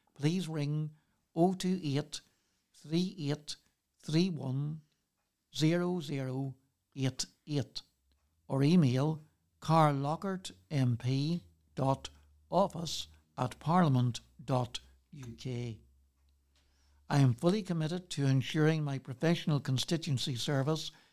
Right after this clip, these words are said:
continues to deliver for the people of Portadown and the surrounding area. Please avail of this local office should you need our help. Yours sincerely, Carla Lockhart,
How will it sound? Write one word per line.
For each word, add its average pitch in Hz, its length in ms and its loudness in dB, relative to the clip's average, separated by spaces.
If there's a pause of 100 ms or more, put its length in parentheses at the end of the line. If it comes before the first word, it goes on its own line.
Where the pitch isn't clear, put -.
(200)
continues 185 540 4
to 190 120 -6
deliver 156 420 2
for 185 160 -4
the 156 100 -2
people 160 380 -4
of 143 80 -4
Portadown 147 720 2 (320)
and 156 120 2
the 156 60 4
surrounding 143 500 2
area. 123 400 0 (1000)
Please 156 280 0
avail 156 420 -2
of 143 180 -8
this 143 200 -2
local 135 280 0
office 147 480 -2 (380)
should 180 240 2
you 160 80 6
need 135 200 4
our 131 200 2
help. 123 320 -2 (680)
Yours 131 260 0
sincerely, 151 680 2 (400)
Carla 143 280 2
Lockhart, 123 500 -6